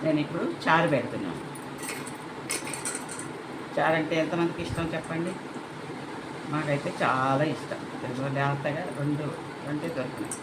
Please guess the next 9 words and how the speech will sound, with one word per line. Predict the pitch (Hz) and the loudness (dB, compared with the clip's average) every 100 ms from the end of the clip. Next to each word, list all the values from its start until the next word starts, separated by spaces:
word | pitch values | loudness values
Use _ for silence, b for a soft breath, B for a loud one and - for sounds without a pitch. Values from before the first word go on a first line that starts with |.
| - - - - 165 | -8 -8 -8 0 6
ఇవన్నీ | 160 170 175 143 | 6 6 2 0
శుభ్రం | 143 151 170 | 0 2 4
కడిగానండి, | 143 160 180 160 120 135 165 - | 4 4 4 4 2 0 0 0
మళ్ళీ | 147 131 160 | 0 2 2
వాటర్ | 139 135 147 139 | 2 0 0 2
పోసి | 139 - | 0 0
ఉతికేస్తా | 143 - 113 - | -4 -4 -6 -4
పెట్టాను. | 113 - - - - - - - - - - - - - - | -6 -6 -6 -6 -6 -8 -8 -8 -8 -8 -8 -8 -8 -8 -6
అంతే, | - | -6